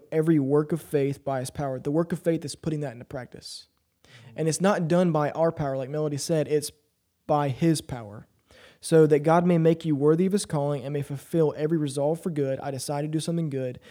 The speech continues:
And then every work of faith, putting into action by his power.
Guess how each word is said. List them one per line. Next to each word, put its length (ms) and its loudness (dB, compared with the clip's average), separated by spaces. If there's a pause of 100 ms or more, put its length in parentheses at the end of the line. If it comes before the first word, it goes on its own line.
(200)
And 200 0
then 420 2 (300)
every 200 4
work 260 2
of 80 -4
faith, 460 -6 (120)
putting 200 0
into 240 0
action 500 -12 (720)
by 180 2
his 220 4
power. 460 -8